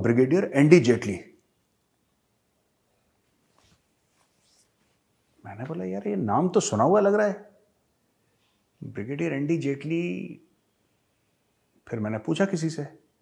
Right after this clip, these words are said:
कि, मैंने बोला, "सर ये नाम क्यों सुना हुआ लग रहा है?" तो मुझे बताया, "बेवकूफ़ है नाम इसलिए सुना लग रहा है क्योंकि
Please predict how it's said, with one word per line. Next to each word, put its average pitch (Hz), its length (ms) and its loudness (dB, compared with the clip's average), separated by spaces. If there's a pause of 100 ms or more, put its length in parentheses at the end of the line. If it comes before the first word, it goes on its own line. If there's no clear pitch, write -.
(140)
कि, - 60 -6
मैंने 120 180 -4
बोला, 240 120 -2
"सर 247 160 -2
ये 247 60 0
नाम 175 240 6
क्यों 190 120 4
सुना 139 180 4
हुआ 127 160 6
लग 113 140 2
रहा 101 140 0
है?" 98 40 -4 (1120)
तो - 60 -14
मुझे 120 180 0
बताया, 123 220 4
"बेवकूफ़ 139 360 4
है 165 60 6
नाम 139 240 4
इसलिए 131 200 4
सुना 131 220 4
लग 113 160 0
रहा 131 120 4
है 220 60 2
क्योंकि 196 720 0